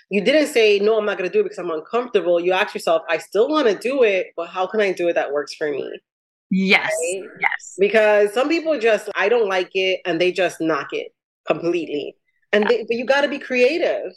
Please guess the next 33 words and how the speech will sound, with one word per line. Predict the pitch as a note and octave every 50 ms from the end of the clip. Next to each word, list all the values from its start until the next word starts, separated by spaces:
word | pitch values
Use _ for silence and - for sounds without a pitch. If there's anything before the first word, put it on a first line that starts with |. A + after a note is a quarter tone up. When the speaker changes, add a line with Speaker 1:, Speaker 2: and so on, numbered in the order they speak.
| _ _ -
Speaker 1:
you | G3 G#3
know? | G#3 G3+ G3+ G#3+ A3 A3+ - _ _ -
Okay, | A3 A#3 - D4+ D#4+ F4 E4 B3+ F#3 E3 D3+ -
you | F#3 F3+ G3+ G#3+
maybe | G#3 A3 A#3 B3 A#3 B3+
don't, | B3+ B3 A3+ A#3
you | B3
don't | C4 B3+ A#3 A3+
have | D4 C#4+
a | D#4
marketing | B3+ A3+ F#3+ - - - F#3 F3 E3+
budget | F3 D#3+ D#3 D#3 E3 - -
for | E3+ D#3+ -
ads. | D#3 D3+ C#3+ C3+ C3 C3 C#3+ D3+ - _ _ - - _ -
You | F3+
know, | F#3+ F#3+ G3
maybe | F#3+ G#3+ A#3+ B3 B3+
you | B3+
don't | C4 B3
wanna | B3 B3+ C4+ C#4+ C#4
throw | - A3 G3
a | F3+ F#3+
thousand | F#3 E3+ E3+ F3 E3 F3
dollars | E3+ E3+ E3 E3 E3 E3 E3 -
on | D#3+ D3+
an | D3+ -
ad, | D3+ D3+ C#3+ C3+ A#2+ A#2+ D3 D3+ D#3+ - _ _ _ _
you | - G3 F#3+
know, | F#3+ F3 E3+
to | E3+ - F3+
get | D#3+ F#3+ F3 E3 -
that, | - E3 D#3 D#3 D#3 D3 - -
or | E3+ F3+ F3 E3+ E3+ E3+ E3 E3+ -